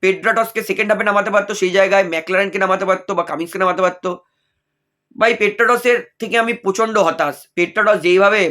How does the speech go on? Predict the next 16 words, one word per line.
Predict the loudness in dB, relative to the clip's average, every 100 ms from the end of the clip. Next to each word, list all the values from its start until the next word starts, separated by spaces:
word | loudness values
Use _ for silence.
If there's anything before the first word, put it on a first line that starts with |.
| -2
মাঝমাঠে | -2 0 0 -2 -2
বল | 2 2 0
রিসিভ | -6 -8 -4
করতে | -4 0
পারছে | 0 0 -2
না, | -2 -4 _ _ _ -4
পেড্রাটস | -2 0 0 0 0
যেইভাবে | 2 2 2 0 -2 -12 -20 -16 -6 -2
বাজে | 0 2
বাজে | 2 -2 -2
কর্নার | -2 0 -2 -2
নিচ্ছে, | -8 -6 -4 -4 -8 _
কিছু | -14 -6
সেট | -6 -6
পিস | -8 -8
নিচ্ছে, | -10 -6